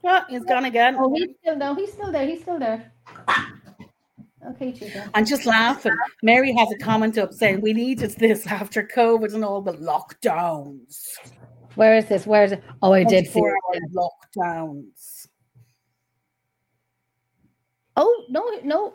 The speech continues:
Speaker 2: he's still here. He's still here. Oh,
Speaker 1: Oh.
Speaker 2: Mary has to go. Gotta go, guys. My last night here. Oh, but my mom. Say happy
Speaker 1: Happy
Speaker 2: birthday.
Speaker 1: birthday, Mary's mommy.
Speaker 2: Before I head back to Ireland tomorrow. Thanks for the ta-, chats. Thanks for watching, Mary. Thank you so much.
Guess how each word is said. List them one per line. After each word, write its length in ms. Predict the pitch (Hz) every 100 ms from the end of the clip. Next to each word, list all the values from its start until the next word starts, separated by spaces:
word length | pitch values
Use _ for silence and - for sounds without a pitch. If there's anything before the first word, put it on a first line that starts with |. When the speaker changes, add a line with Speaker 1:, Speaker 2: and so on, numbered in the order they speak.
| _
Speaker 2:
he's 240 | 220 381 -
still 180 | 415 415
here. 220 | 320 262
He's 200 | 339 349
still 200 | 311 311
here. 380 | 269 190 214 - _ _ _ -
Oh, 400 | 285 294 294 285
Speaker 1:
Oh. 40 |
Speaker 2:
Mary 280 | 277 294 294 269
has 80 |
to 120 | 262 - 262
go. 340 | 247 240 240 - _ -
Gotta 160 | 269
go, 160 | 254 247
guys. 280 | 240 226 233
My 120 | 233
last 280 | 226 226 233
night 260 | 220 226 - _ _ _
here. 140 | 240 -
Oh, 320 | 294 302 302
but 160 | 277
my 140 | 285 294
mom. 380 | 285 285 285 277
Say 160 | 294 311
happy 200 | 294 269
Speaker 1:
Happy 220 | 302 285
Speaker 2:
birthday. 240 | 320 339 -
Speaker 1:
birthday, 220 | 523 359
Mary's 440 | 320 311 311 302 294
mommy. 480 | 277 277 269 277 269 - 247 254 247 _ _
Speaker 2:
Before 200 | 247 262
I 60 | 247
head 180 | 240 226
back 160 | 226
to 80 | 226
Ireland 220 | 220 214
tomorrow. 240 | - 220 202
Thanks 240 | 220 208
for 80 | 226
the 80 | 214
ta-, 260 | - 196 - -
chats. 340 | 269 208 - -
Thanks 240 | 285 285
for 80 | 294
watching, 320 | 262 247 254
Mary. 360 | 220 208 202 202
Thank 180 | 254 226
you 60 | 233
so 220 | - 233
much. 440 | 214 190 - -